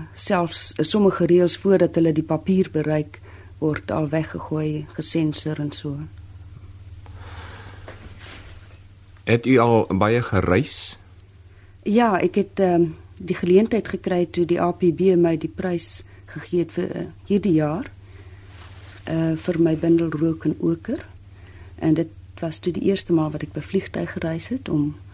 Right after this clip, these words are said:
Speaker 1: die prys te gaan haal in Johannesburg. En van toe af was dit net reis, reis, reis. Ek het sewe lande besoek, ehm, eh, met die geld van hierdie prys en ek is van plan om weer volgende jaar oor see te gaan.
Speaker 2: Watter lande het u besoek?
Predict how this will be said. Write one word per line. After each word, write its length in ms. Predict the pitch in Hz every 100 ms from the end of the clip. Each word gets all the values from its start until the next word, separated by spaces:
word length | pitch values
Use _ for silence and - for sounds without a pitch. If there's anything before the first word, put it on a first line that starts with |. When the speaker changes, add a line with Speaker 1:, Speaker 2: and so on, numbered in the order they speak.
| - - -
Speaker 1:
die 100 | 165
prys 300 | - 175 -
te 80 |
gaan 180 | 156 160
haal 200 | 156 165
in 120 | 160
Johannesburg. 800 | 151 151 170 185 - 214 254 - - - - - -
En 140 | 165
van 340 | 160 175 156 - -
toe 200 | 240 226
af 160 | 165 165
was 180 | 160
dit 180 | - 160
net 180 | 185 185
reis, 340 | 156 160 170 -
reis, 400 | 160 170 160 180
reis. 520 | 180 185 147 - -
Ek 120 | 165
het 120 | 180
sewe 240 | - 220 190
lande 320 | 170 170 165
besoek, 580 | 160 151 - 180 - - - - - - - -
ehm, 360 | 151 151 151 156 156 - - - - - - - - - -
eh, 180 | - -
met 320 | 147 156 165 160
die 160 | 147
geld 300 | 143 180 165 160
van 140 | 160
hierdie 260 | 156 160 156
prys 340 | - 196 -
en 100 | -
ek 100 | 160
is 80 | 156
van 140 | -
plan 200 | 160 170
om 100 | 170
weer 180 | 160 160
volgende 400 | 156 156 - 156
jaar 200 | 151 147
oor 120 | - 156
see 240 | - -
te 100 | -
gaan. 280 | - 76 - - - -
Speaker 2:
Watter 440 | - 87 98 110
lande 280 | 104 101 98
het 180 | 90 85
u 100 | 85
besoek? 640 | 87 - 80 80 - -